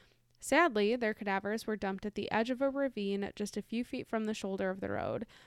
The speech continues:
Near the spot where they were found, a small house was nestled among the trees. The family who lived there mysteriously abandoned the house not long after, and eventually vandals burned the house down. Some believe the family left the house because it was haunted by the ghosts of the Grimes sisters,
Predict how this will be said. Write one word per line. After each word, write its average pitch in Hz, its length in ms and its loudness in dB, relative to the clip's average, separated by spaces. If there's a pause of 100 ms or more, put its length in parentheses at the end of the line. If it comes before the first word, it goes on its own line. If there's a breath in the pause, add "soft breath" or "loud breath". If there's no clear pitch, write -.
(280 loud breath)
Near 226 200 4
the 269 120 2
spot - 280 2
where 220 140 0
they 196 100 0
were 233 140 -2
found, 208 400 0
a 214 60 0
small 226 340 0
house 233 380 -2
was 208 160 -2
nestled 196 400 -2
among 190 340 -2
the 196 80 -2
trees. - 480 -6 (320 loud breath)
The 208 80 -4
family 269 340 4
who 311 120 4
lived 240 240 4
there 226 160 2
mysteriously 220 680 0
abandoned 214 400 2
the 220 60 0
house 190 340 -2
not 190 240 0
long 262 180 2
after, 202 420 0
and 214 140 -2
eventually 233 600 0
vandals 202 400 -2
burned 190 460 -4
the 190 80 -4
house 196 260 -6
down. - 320 -8 (500 soft breath)
Some 320 200 4
believe 311 220 6
the 294 100 2
family 269 340 2
left 240 260 0
the 254 100 -6
house 208 280 0
because 196 300 -4
it - 60 -4
was 208 100 -8
haunted 233 340 -2
by 269 140 0
the 262 80 0
ghosts 202 420 -2
of 196 140 -4
the 185 80 -2
Grimes 247 320 0
sisters, 240 500 0